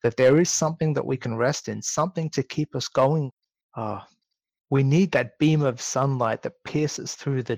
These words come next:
depths and makes visible the ocean floor. But, you know, God shows us the way. He's so good to us. And we're gonna have a look at a passage now and turn up to one Peter chapter one,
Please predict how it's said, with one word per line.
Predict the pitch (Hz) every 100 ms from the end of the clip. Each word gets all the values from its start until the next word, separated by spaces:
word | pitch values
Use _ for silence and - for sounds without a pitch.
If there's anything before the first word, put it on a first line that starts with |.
| -
depths | 120 - _ -
and | - 127 120
makes | 123 127 - -
visible | 120 120 113 110
the | 107 101
ocean | 104 -
floor. | - - - - _ _ _ _ _ _ _ _ _ _ _ _ _ _ _
But, | - 143
you | 156
know, | 170 190 185 - _ _ _
God | 160 190
shows | - 202 196
us | 180
the | - 143
way. | 139 165 113 - _ _ _ -
He's | 127
so | - - 165
good | 139 120
to | - 101
us. | 101 -
And | 120 113 110 - _ _
we're | 131
gonna | 139 143
have | 139 160
a |
look | 175 165
at | 139
a |
passage | 120 123 117 120 110 -
now | 107 110
and | 120 120 139 _ _
turn | - 147
up | 143 -
to | 120 113 -
one | 143 160
Peter | 156 - 127 120 117 120 - _ -
chapter | - 143 -
one, | 123 117 107 107 117